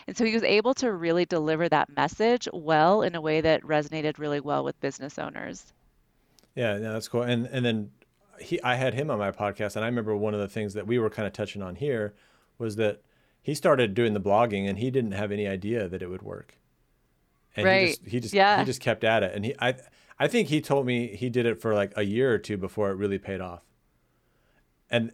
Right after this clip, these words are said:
Speaker 1: Oh, yeah,
Speaker 2: and that
Speaker 1: I'm
Speaker 2: remi-,
Speaker 1: sure.
Speaker 2: and that reminds me
Speaker 1: Yeah,
Speaker 2: of
Speaker 1: he
Speaker 2: Octavia. Oh, go ahead. Sorry.
Speaker 1: <laughs> Yeah, I mean, he, he was doing all of that stuff. I mean, it was just, it was Jody and Adam were, Jo-, Adam Hale is our C O O and co-founder. So it was the two of them to start out.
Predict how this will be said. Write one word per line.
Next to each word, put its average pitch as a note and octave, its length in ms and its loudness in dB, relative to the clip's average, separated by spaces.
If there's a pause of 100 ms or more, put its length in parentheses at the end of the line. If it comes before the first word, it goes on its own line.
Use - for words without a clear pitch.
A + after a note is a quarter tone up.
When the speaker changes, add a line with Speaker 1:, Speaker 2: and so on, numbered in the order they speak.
Speaker 1:
Oh, G3+ 100 6
yeah, E3 260 6
Speaker 2:
and D#3 80 4
that C3+ 100 4
Speaker 1:
I'm C#3+ 60 4
Speaker 2:
remi-, B2 160 4
Speaker 1:
sure. F3+ 460 4 (1600)
Speaker 2:
and B2 140 0
that C#3 100 4
reminds C#3 220 4
me A3 80 6
Speaker 1:
Yeah, G3+ 220 4
Speaker 2:
of A#3 40 4
Speaker 1:
he B3+ 160 4
Speaker 2:
Octavia. A#2 260 2 (420)
Oh, G#2+ 100 -2
go G2 140 -2
ahead. G2+ 180 -6 (200)
Sorry. F#2+ 260 -8 (200)
Speaker 1:
<laughs> - 0 - (1040)
Yeah, B3 260 8
I A#3 100 6
mean, A#3 100 -4
he, B3+ 260 2
he A#3+ 160 4
was G#3 240 6
doing G3 240 2
all F3+ 160 6
of F#3 60 2
that E3+ 180 4
stuff. F#3 160 4
I F#3 60 4
mean, E3+ 100 0
it E3 60 2
was F#3 140 2
just, - 340 2
it F#3+ 60 4
was F#3 260 0 (180)
Jody G3+ 280 6
and G#3 100 6
Adam F3 540 4 (100)
were, E3 440 4
Jo-, F3+ 220 2
Adam F3+ 260 2
Hale F3+ 280 4
is E3+ 160 2
our E3 160 4
C F3+ 260 -2
O A#3+ 160 6
O D#3+ 200 6
and D3+ 120 2
co-founder. C#3+ 640 -2
So E3+ 140 -2
it - 20 0
was D#3+ 100 -6
the E3+ 120 -2
two G#3 180 0
of G#3 80 2
them F3 160 2
to E3 60 -2
start E3 260 4
out. D3+ 400 4